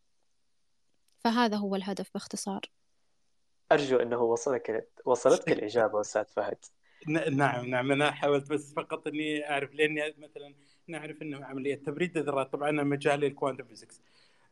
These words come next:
Speaker 3: آه،
Speaker 2: ما شاء
Speaker 3: على
Speaker 2: الله.
Speaker 3: ف-، آه، على أساس أنها، هل هناك أهداف مجرد استزادة؟ يعني هو ليس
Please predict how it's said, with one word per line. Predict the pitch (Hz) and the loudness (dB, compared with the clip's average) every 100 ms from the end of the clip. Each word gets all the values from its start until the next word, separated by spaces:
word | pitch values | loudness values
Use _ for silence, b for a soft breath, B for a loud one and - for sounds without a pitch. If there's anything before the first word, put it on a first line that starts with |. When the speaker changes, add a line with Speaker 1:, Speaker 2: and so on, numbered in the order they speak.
| - | -12
Speaker 3:
آه، | 120 117 | -8 -6
Speaker 2:
ما | 107 | -6
شاء | 123 | -6
Speaker 3:
على | 107 | -8
Speaker 2:
الله. | - _ _ _ _ _ _ | -14 _ _ _ _ _ _
Speaker 3:
ف-، | |
آه، | 143 135 135 143 139 131 | -4 -2 -4 -6 -4 -4
على | 127 151 | -4 -4
أساس | 151 165 143 | -2 -4 -4
أنها، | 160 143 143 - 156 | -4 -4 -6 -6 -6
هل | 165 | -4
هناك | 160 151 - | -2 -4 -6
أهداف | 139 165 160 - | -4 -2 -2 -4
مجرد | 165 175 175 175 | -2 0 0 -2
استزادة؟ | 175 - 147 165 143 110 | -8 -8 0 2 2 0
يعني | 113 117 139 | -4 -2 0
هو | 139 | 2
ليس | 151 147 147 | 2 2 0